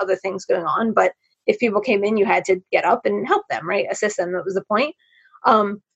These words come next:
so I personally, I loved that. I loved that it gave me a break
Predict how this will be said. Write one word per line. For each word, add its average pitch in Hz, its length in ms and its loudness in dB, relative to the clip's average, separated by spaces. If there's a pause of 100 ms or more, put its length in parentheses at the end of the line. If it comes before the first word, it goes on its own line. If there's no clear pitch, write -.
so 226 360 2
I 294 280 4
personally, 254 720 -4
I 285 160 6
loved 214 340 4
that. 170 380 -2
I 214 100 4
loved 208 500 2
that 226 160 6
it - 200 -4
gave 214 240 2
me 240 160 -2
a 202 60 -2
break 185 460 -2